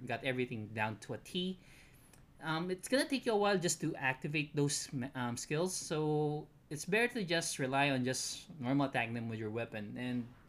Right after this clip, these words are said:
that's my preferred met-, method throughout my playthrough. S-,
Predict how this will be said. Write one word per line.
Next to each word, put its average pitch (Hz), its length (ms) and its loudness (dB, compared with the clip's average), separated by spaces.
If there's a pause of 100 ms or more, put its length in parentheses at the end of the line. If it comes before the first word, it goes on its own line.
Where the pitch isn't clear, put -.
(120)
that's 127 240 -4
my 139 160 4
preferred 131 380 -4
met-, 117 260 -2 (320)
method 139 340 2
throughout 110 200 0
my 110 140 -4
playthrough. 110 480 -6 (680)
S-, - 200 -16